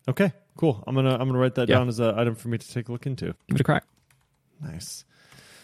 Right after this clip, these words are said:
Speaker 1: All right, man. Well,
Speaker 2: All right.
Speaker 1: hey, listen.
Speaker 2: I gotta,
Speaker 1: Yeah, I was gonna
Speaker 2: I gotta
Speaker 1: say,
Speaker 2: run.
Speaker 1: we're, uh, we're, we're at our, our time limit. So, hey, next time we're on, we're probably gonna have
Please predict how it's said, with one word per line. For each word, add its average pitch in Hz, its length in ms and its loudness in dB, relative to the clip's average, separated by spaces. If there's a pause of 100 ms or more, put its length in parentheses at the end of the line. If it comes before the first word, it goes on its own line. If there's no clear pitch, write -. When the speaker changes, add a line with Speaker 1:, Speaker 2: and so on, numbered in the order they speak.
(140)
Speaker 1:
All 127 100 4
right, 151 80 6
man. 139 280 6
Well, 139 160 8
Speaker 2:
All 143 40 10
right. 156 100 8
Speaker 1:
hey, 139 60 6
listen. 139 340 4
Speaker 2:
I 180 40 6
gotta, 170 320 4
Speaker 1:
Yeah, 160 120 10
I - 20 10
was 135 140 6
gonna 135 120 2
Speaker 2:
I - 40 0
gotta 165 120 6
Speaker 1:
say, 143 60 10
Speaker 2:
run. 127 120 6
Speaker 1:
we're, 139 180 6
uh, 123 300 8
we're, 127 440 4
we're 127 280 2
at 127 260 4
our, 117 280 4
our 113 160 4
time 127 400 0
limit. 131 260 2
So, 131 240 6
hey, 127 220 4
next 127 380 0
time 170 260 4
we're 123 260 2
on, 101 520 2
we're 110 120 0
probably 139 340 0
gonna 117 160 -2
have 101 600 0